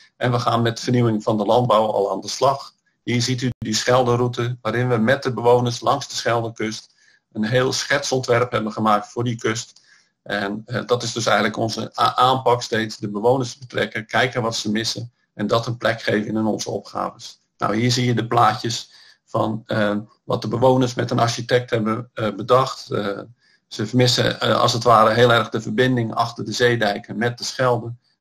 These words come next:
Nou, hoe maak je dat dan weer beleefbaar? Hoe geef je dat een plek? Vernieuwing landbouw gaat heel erg over landbouw en innovatie. Maar de boeren hebben ook aangegeven dat ze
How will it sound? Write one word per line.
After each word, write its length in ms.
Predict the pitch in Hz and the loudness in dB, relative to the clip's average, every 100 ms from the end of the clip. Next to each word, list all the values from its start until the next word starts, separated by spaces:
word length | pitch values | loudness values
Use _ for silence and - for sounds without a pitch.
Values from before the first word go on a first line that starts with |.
| - | -6
Nou, 180 | 104 | -4
hoe 160 | 101 120 | 0 2
maak 240 | 117 117 | 4 2
je 120 | 117 110 | 2 -2
dat 180 | 104 | -2
dan 160 | - 104 | 0 0
weer 320 | 104 107 110 - _ | 0 -2 -4 -12 _
beleefbaar? 800 | 123 123 123 135 139 117 113 110 | -2 2 6 4 4 4 4 4
Hoe 180 | 113 117 | 0 -2
geef 200 | 113 113 | -2 -4
je 60 | |
dat 180 | 107 107 | -4 -6
een 120 | 101 | -6
plek? 340 | - 90 - - _ _ _ | -8 -8 -8 -18 _ _ _
Vernieuwing 380 | - 127 127 123 | -2 0 2 2
landbouw 420 | 127 131 110 113 | 2 4 2 0
gaat 200 | - 110 | -2 -6
heel 160 | 110 | -2
erg 140 | 104 98 | -2 -2
over 220 | 107 113 | -4 -2
landbouw 400 | 110 104 101 104 | -2 0 -2 -4
en 60 | 101 | -6
innovatie. 640 | 101 - 127 131 120 123 - _ _ | -6 -2 -2 -2 -6 -10 -12 _ _
Maar 320 | 110 107 110 | 0 0 0
de 80 | 123 | -4
boeren 340 | 120 120 107 | -2 0 0
hebben 180 | 107 110 | 0 0
ook 140 | 113 | -2
aangegeven 640 | 110 117 113 - 113 110 | 0 0 -2 -4 -4 -4
dat 180 | 107 110 | -6 -6
ze 320 | - 107 107 | -6 -4 -4